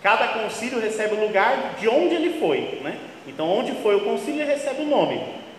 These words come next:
Se foi mais de uma vez um lugar, aí vem o número, por isso que é Concílio Vaticano segundo, porque já tinha tido um Vaticano primeiro, em mil oitocentos e oitenta alguma coisa, finalzinho de mil e oitocentos, é, teve um concílio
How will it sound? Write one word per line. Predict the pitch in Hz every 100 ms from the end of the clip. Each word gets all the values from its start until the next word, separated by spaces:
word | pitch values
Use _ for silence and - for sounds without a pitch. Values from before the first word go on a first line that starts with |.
| -
Se | 262
foi | 269 233 214
mais | 190 185
de | 202
uma | 190
vez | 190 185 202
um |
lugar, | 226 226 220 262
aí | 262
vem | - 262 285
o |
número, | 269 208 185
por | 185
isso | 190
que | 202
é |
Concílio | 190 185 175 262 285 294 - - -
Vaticano | 165 180 - 220 220 220
segundo, | 233 202 202 - 117 - - -
porque | 160 160
já | 175 180
tinha | - 226
tido | - 196 165
um | 185
Vaticano | 175 160 - 151
primeiro, | 156 180 170 208 190
em |
mil | 165
oitocentos | 160 156 160 151 151
e | 143
oitenta | 135 139 135
alguma | 127 135
coisa, | 131 185 233 - - - -
finalzinho | - 147 143 156
de | 147
mil | 147
e |
oitocentos, | 143 - 175 226 104 - - - - - -
é, | 139 135
teve | 156 156 156
um | 165 156
concílio | 147 - 147 160 147